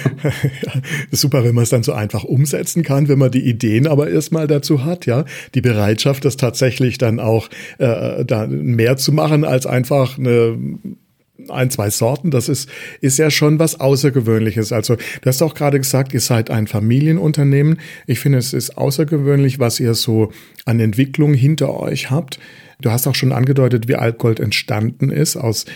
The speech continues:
äh, dem Hühnerhof der Großeltern. Ihr seid etwas außerhalb, äh, auch angesiedelt.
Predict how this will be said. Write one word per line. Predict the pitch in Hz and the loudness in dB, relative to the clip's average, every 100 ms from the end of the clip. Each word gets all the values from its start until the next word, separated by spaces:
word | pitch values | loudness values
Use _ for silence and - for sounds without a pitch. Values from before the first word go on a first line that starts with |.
| - - | -20 -6
äh, | - 117 - | 0 0 0
dem | - 107 101 | -2 -2 0
Hühnerhof | 120 123 135 143 143 | 2 4 4 2 0
der | 139 | -2
Großeltern. | 107 - 110 107 - 156 127 147 147 151 170 - - - | -2 -2 -2 0 -2 -2 -2 0 2 2 2 -6 -20 -6
Ihr | - | -2
seid | 104 110 104 - | 0 0 0 -2
etwas | - 104 | -4 -4
außerhalb, | - 110 113 143 131 135 180 175 | -2 -2 0 2 4 4 0 0
äh, | |
auch | 147 135 - 123 - 123 156 | 0 2 2 -2 0 -2 0
angesiedelt. | 113 135 143 - 135 135 | 0 0 0 0 2 2